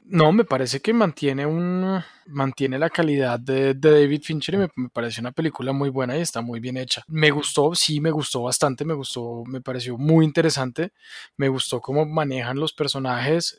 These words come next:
eh, la actuación de Jake Gyllenhaal me parece muy buena. Robert Downey junior, la verdad, sí me parece como, no sé, como que ya lo había visto en ese personaje de borracho.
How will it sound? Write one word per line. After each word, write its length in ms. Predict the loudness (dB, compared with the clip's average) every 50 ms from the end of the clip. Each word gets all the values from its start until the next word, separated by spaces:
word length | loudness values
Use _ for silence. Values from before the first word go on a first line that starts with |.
| -8 -8
eh, 400 | -6 -6 -4 -6 -6 -6 -6 -6 -4
la 120 | -2 -2
actuación 540 | -4 -4 -6 -6 -6 -4 -4 -2 -4 -4 -4
de 140 | -4 -6 -2
Jake 260 | 0 0 0 0 0
Gyllenhaal 500 | 0 2 2 2 2 2 2 2 2 2
me 120 | 0 -2 -6
parece 1120 | -8 -10 -10 -6 -6 -4 -4 -4 -4 -4 -4 -4 -2 -2 -2 -2 -2 -2 -4 -4 -6 -10 -12 _ _ _ _ _
muy 420 | -2 2 6 8 8 8 8 6
buena. 400 | 6 4 2 0 0 -2 -8 -10 _ _ -2
Robert 400 | 2 4 8 8 8 8 8 6
Downey 260 | 4 4 4 2 0
junior, 300 | 0 0 0 0 0 0
la 120 | 2 2 2
verdad, 320 | 2 2 2 2 0 0 -2
sí 200 | -6 -6 -4 -4
me 120 | -4 -4
parece 680 | -6 _ _ _ 0 0 0 0 0 -2 -2 -4 -8 -8
como, 380 | -6 -4 -4 -2 -2 -2 -4 -6 -10 -16 -20 -20 -20 -20 _ _ -20 -12
no 200 | -8 -6 -4 -4
sé, 200 | 0 0 0 0
como 200 | 2 0 0 0
que 100 | 0 2
ya 120 | 4 4 6
lo 100 | 6 6
había 140 | 6 4 4
visto 260 | 2 0 0 -2 -2
en 80 | -2 -2
ese 140 | -4 -4
personaje 460 | -6 -6 -6 -4 -4 -6 -6 -6 -4 -2
de 60 | 0
borracho. 480 | 0 0 0 0 -2 -4 -6 -8 -10